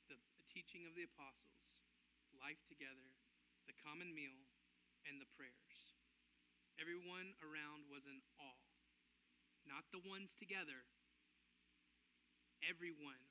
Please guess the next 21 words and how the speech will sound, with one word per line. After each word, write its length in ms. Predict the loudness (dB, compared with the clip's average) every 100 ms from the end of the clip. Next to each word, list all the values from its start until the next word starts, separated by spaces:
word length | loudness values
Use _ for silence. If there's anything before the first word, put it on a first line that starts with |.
| -14
was 160 | -14 -12
watching. 480 | -10 -10 -10 -12 -16 -18 -18 -18 -18 -18 -18 -18 -18 -18 -18 -18 -18 -18 -18 -18 -18 -18 -18 -4 10
Weird 240 | 12 12
stuff. 400 | 6 -2 -4 -4 -12 -14 -16 -20 -6 2
All 320 | 8 8 8
those 480 | 8 8 6 0 -4 -14 -12 0
wonders 720 | 6 6 8 6 4 0 -8 -6
and 160 | -6 -4
signs 560 | 4 6 8 6 4 2
done 320 | 4 6 4
through 160 | 2 6
the 160 | 6
apostles, 640 | 6 4 2 0 -12 -14 -12 -8
and 80 | -2
all 240 | 4 4
the 80 | 4
believers 560 | 2 8 8 8 4 0 -10 -12
lived 480 | 2 10 12 12 10
in 240 | 4 4 0 -8 0
wonderful 880 | 8 10 12 10 8 6 4 4 0 -10 -18 -20 -20 -20 -20 -6 4
harmony 480 | 4 4 2 -2